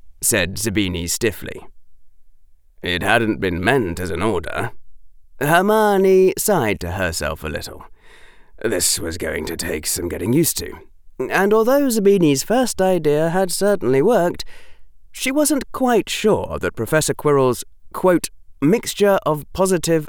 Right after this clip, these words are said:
and negative incentives," unquote, would be enough to keep the Slytherin fully on her side until December, when traitors would be allowed for the first time.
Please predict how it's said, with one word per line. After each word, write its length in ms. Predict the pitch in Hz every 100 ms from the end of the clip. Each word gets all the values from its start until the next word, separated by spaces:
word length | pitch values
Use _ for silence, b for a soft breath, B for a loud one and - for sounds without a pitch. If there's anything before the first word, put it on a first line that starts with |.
| -
and 240 | 127 113
negative 500 | 127 160 139 135 123 -
incentives," 880 | 113 - 247 247 - 107 202 - - - - -
unquote, 580 | 95 110 101 80 90 135 b b b b -
would 220 | 185 170
be 140 | 208
enough 380 | 214 233 254 - -
to 80 |
keep 280 | 196 - 185 -
the 120 | 147
Slytherin 520 | - 180 156 127 123 120
fully 540 | - - 226 151 92 92
on 180 | 98 95
her 180 | 101
side 460 | 98 143 92 69 90
until 380 | 104 101 113 110
December, 540 | 104 143 190 98 76 b b b -
when 440 | 110 92 80 80
traitors 640 | - 113 110 - 71 62 -
would 160 | 87
be 120 | - 82
allowed 540 | 82 92 76 60 92
for 100 | -
the 80 | 92
first 400 | 92 85 76 -
time. 460 | 110 87 - -